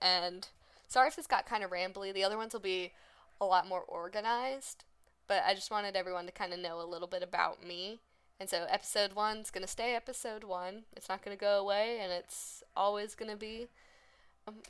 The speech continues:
my testimony to my life with Christ. So I really hope that, you know, you listen to my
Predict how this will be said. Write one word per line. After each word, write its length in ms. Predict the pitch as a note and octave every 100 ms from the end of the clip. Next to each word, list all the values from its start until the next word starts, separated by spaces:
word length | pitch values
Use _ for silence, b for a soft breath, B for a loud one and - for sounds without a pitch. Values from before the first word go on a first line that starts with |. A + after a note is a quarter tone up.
| -
my 320 | G3 F#3+ G3
testimony 720 | G3+ G#3+ A3 - G#3 F#3+ G3+ G3+
to 480 | - G3+ F#3+ F#3+ F#3 -
my 240 | G3 F#3
life 340 | F#3+ F#3 -
with 120 | G3+ -
Christ. 520 | G3 - - - -
So 380 | G3+ G3 F#3+ -
I 100 | G3
really 480 | F#3+ G3 G#3 A3+ B3+
hope 280 | G#3+ A3+ -
that, 360 | G3+ F#3+ - b b b b b
you 100 | G3
know, 60 | F#3+
you 180 | G3
listen 220 | G#3 G3+ A3
to 40 |
my 240 | G3+ F#3+